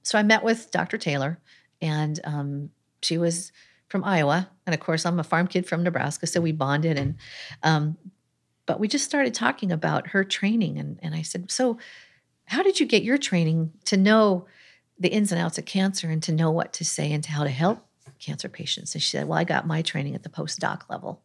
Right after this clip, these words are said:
And I go, "Why?" Well, she said, "Because nobody's offering this kind of training at the graduate level while, while they're still, still in school."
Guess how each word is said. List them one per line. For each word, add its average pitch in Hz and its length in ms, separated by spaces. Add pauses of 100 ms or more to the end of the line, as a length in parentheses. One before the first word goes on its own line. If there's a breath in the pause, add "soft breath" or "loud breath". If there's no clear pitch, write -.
(140)
And 165 80
I 151 60
go, 151 140
"Why?" 151 400
Well, 143 160
she - 180
said, 147 220
"Because 143 320 (340 loud breath)
nobody's 180 320
offering 151 460
this - 160
kind - 200
of 156 80
training - 320
at - 100
the - 200 (200 soft breath)
graduate - 380
level 131 240
while, 135 300
while 151 140
they're 147 120
still, - 320
still 139 280
in 135 100
school." 208 360